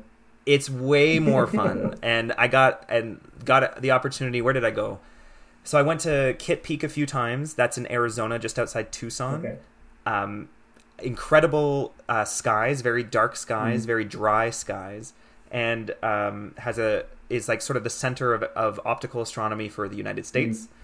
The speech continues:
Speaker 1: So on the top of this mountain in the middle of the desert, there's, like,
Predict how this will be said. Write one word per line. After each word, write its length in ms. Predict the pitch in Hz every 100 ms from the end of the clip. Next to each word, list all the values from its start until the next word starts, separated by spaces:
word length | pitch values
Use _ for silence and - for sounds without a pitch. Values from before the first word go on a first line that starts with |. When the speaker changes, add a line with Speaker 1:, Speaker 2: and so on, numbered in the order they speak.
| -
Speaker 1:
So 180 | - 113
on 100 | 110
the 60 | 110
top 220 | 135 123
of 80 | 113
this 140 | 107
mountain 380 | 110 113 - 110
in 60 | 107
the 60 |
middle 180 | 110 113
of 80 | 107
the 60 |
desert, 400 | 104 110 104 110 -
there's, 160 | 110 98
like, 180 | 101